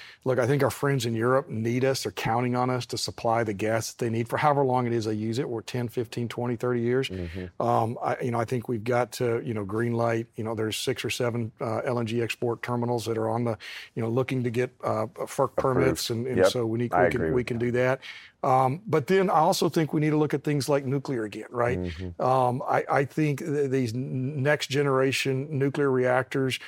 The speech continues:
Speaker 1: are much safe. You know, th-, first of all, there's been very few people in the world that have ever died because of a nuclear accident. It's, it's more of a, a, it's, it's a, it's a big fear people have. It's not really a fear based in reality.
Speaker 2: Mm-hmm.
Speaker 1: Um, you know, you had,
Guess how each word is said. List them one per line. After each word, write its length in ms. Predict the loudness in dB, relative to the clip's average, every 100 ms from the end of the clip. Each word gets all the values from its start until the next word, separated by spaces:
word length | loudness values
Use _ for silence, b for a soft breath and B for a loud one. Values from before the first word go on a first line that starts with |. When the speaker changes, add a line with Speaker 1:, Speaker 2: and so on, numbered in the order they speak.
| B B
Speaker 1:
are 240 | 2 2 2
much 400 | 0 0 0 0
safe. 260 | 0 0
You 60 | 0
know, 160 | -2 -2
th-, 220 | -4 -6 B
first 240 | B 2 4
of 40 |
all, 60 | 4
there's 160 | 4
been 140 | 2 2
very 160 | 2
few 160 | 2 -2
people 260 | 0 0 0
in 60 |
the 80 | 0
world 200 | 0 0
that 40 |
have 100 | 0
ever 160 | 0 -2
died 340 | 0 2 2
because 220 | -2 -4 -4
of 80 |
a 40 | -4
nuclear 300 | -4 -2 -2
accident. 380 | -2 -4 -6 -6
It's, 100 | -6
it's 220 | -6 -2
more 240 | 2 2
of 160 | 2 -2
a, 60 | -6
a, 220 | -6 -6
it's, 100 | -6
it's 240 | -8 -6
a, 60 | -6 -4
it's 140 | -4
a 60 | -2
big 200 | -2 -2
fear 380 | -2 2 2 2
people 280 | -2 -2 0
have. 220 | 2 0
It's 160 | -2
not 240 | -2 -2 0
really 280 | 0 2 0
a 100 | -2 B B B _
fear 320 | -8 0 2
based 320 | 2 0 0 -2
in 40 |
reality. 540 | 0 0 0 -2 -8 -6
Speaker 2:
Mm-hmm. 340 | -2 0 0
Speaker 1:
Um, 120 | -2 -2
you 60 |
know, 60 | -2
you 160 | -2
had, 160 | -2 -4